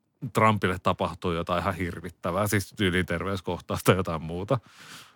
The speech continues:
Siis muutenhan tässä joko niinku haetaan asetelmia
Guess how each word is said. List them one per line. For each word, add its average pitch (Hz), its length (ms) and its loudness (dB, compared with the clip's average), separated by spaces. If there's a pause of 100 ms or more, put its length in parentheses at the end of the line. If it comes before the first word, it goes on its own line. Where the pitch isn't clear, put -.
(240)
Siis 123 140 2
muutenhan 156 500 8
tässä 123 240 4
joko 101 400 4
niinku 107 300 -2
haetaan 110 460 6
asetelmia 107 880 2